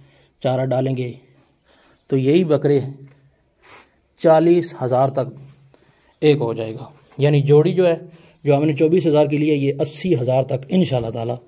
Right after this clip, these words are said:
चली जाएगी। <clears throat> तो क्या है, <laughs> क्या करता है, ये तजर्बा होता है जी,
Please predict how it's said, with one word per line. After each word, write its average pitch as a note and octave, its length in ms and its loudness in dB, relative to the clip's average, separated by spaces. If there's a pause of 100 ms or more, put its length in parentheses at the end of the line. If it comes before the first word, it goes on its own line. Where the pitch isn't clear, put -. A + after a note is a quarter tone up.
(540)
चली C3 220 -2
जाएगी। G#2 480 -10
<clears throat> D#3 500 -4
तो D#3+ 80 0
क्या F#3 200 4
है, E3 160 0
<laughs> - 880 -20 (320)
क्या C#3+ 120 -4
करता C#3 300 -12
है, D3+ 160 -6 (4000)
ये C#3 120 -6
तजर्बा D3 340 -2
होता C#3+ 180 -2
है C#3+ 60 -2
जी, C#3+ 220 -8